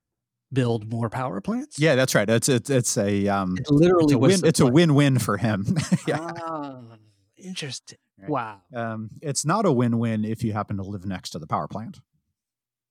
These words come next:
Speaker 1: So it's almost like, uh, ga-, I don't know if this actually happens, but like a petroleum company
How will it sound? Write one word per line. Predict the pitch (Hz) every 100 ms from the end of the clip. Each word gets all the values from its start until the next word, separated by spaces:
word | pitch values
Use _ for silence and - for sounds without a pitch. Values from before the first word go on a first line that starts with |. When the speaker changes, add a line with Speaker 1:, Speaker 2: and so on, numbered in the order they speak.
| _ _ _ _
Speaker 1:
So | 180
it's | 165
almost | 214 202
like, | 165 170
uh, | 135
ga-, | 123 139 143
I | 135
don't | 127
know | 113
if | 95
this | 107
actually | 110 104 110 104
happens, | 95 98 -
but | 101
like | 110 110
a |
petroleum | 113 120 160 156 147 127
company | 131 120 117 110 107 101